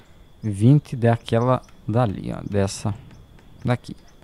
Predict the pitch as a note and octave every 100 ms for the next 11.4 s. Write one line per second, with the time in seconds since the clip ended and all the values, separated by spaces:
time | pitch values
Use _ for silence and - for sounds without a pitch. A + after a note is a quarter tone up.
0 | - - _ - - - - - A2 C3
1 | B2+ - B2+ D#3 D3 A#2 B2+ A2+ B2 A#2+
2 | B2 - B2+ - - G#2+ G2+ - - -
3 | - - - - - - - - - -
4 | - A#2 G#2+ F#2 - - - - - -
5 | - - - A2+ A#2 B2+ C3+ C3+ B2 B2
6 | - C3+ C3 A#2 G#2+ A2 B2 D3+ - F3
7 | - - C#3 C#3 - B2+ C3+ C3+ - -
8 | C3+ G#2 A2+ B2+ F#2 - - - - -
9 | - A#2+ A2+ A2+ - B2+ G#2 B2+ C#3 -
10 | B2 A#2+ A#2+ - A2 A2+ A#2 C#3+ C3+ B2+
11 | - A2 - A2+